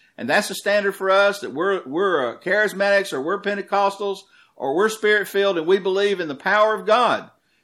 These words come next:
Then when they get sick, they go to the doctor. They don't call the church together to divinely heal 'em, but the, the very thing they're preaching, they don't do it.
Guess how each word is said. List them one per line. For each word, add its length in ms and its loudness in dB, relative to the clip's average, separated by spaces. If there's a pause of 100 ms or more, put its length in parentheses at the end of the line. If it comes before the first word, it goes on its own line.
Then 180 -2
when 100 -2
they 80 -2
get 160 0
sick, 260 -2
they 120 -4
go 140 -2
to 60 -2
the 100 -2
doctor. 500 0 (180)
They 100 -6
don't 200 -2
call 260 0
the 80 -6
church 320 -4
together 520 -2 (380)
to 120 2
divinely 640 0
heal 440 0
'em, 140 -4
but 160 -6
the, 120 -8
the 120 -8
very 180 2
thing 220 -6
they're 120 -2
preaching, 440 -2
they 120 -2
don't 260 -2
do 180 2
it. 260 -4